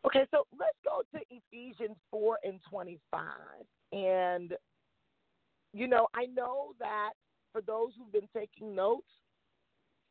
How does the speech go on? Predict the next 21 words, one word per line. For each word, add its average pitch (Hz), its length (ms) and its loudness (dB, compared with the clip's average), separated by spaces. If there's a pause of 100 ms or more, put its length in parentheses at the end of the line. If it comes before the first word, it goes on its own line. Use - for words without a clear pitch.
(300)
you 233 120 -6
know, 214 160 8
the 202 200 -4
first 233 280 2 (200)
truth 233 360 -8
about 208 280 -2
network 226 420 0
marketing 214 560 -4
is 214 100 -8
that 220 180 -4
your 208 180 -6
D 208 200 2
M 208 160 2
O 233 380 0 (1800)
predicts 220 420 2
your 208 120 -6 (100)
success. - 460 -10
It's - 1040 -20
gonna 262 140 0
predict 285 400 0
it - 160 -12